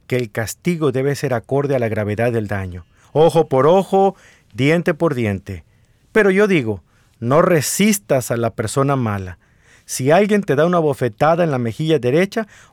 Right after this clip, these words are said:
ofrécele también la otra mejilla. Si te demandan ante un tribunal y te quitan la camisa, dales también tu abrigo. Si un soldado te exige que lleves su equipo por un kilómetro, llévalo dos.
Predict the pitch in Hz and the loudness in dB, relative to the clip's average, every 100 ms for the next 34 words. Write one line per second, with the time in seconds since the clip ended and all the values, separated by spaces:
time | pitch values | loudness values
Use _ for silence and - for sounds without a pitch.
0 | - 147 - 165 170 208 196 185 123 117 | -18 -16 -2 -2 0 0 -2 -2 -4 -2
1 | 147 135 135 170 160 175 214 208 120 _ | -2 -2 -2 -2 -2 -4 -6 -6 -12 _
2 | _ _ _ _ - 180 175 147 147 165 | _ _ _ _ -4 0 2 2 2 2
3 | 226 233 220 165 147 170 170 190 170 139 | 2 2 2 2 0 -2 -2 -2 -2 0
4 | 156 214 247 _ - 139 131 135 202 196 | 0 0 -2 _ -10 -4 -4 -4 -2 0
5 | 160 143 147 214 202 208 _ _ 107 160 | 0 2 2 0 -2 -6 _ _ -4 -2
6 | 254 277 160 151 156 151 135 107 104 95 | -2 -2 0 0 0 0 0 0 -4 -6
7 | 90 _ _ _ _ - 120 147 220 202 | -14 _ _ _ _ -8 -2 0 2 0
8 | 135 156 170 123 110 160 165 170 127 127 | 4 2 2 -2 -4 -4 -4 -4 -4 0
9 | 160 170 127 117 151 160 175 - 123 156 | 0 -2 -4 -6 -4 -4 -4 -4 -2 -2
10 | - 139 156 175 175 175 - _ _ 113 | -4 -2 0 0 -2 -6 -6 _ _ -4
11 | 170 190 196 185 202 214 - | -2 -2 -2 -2 -2 -4 -10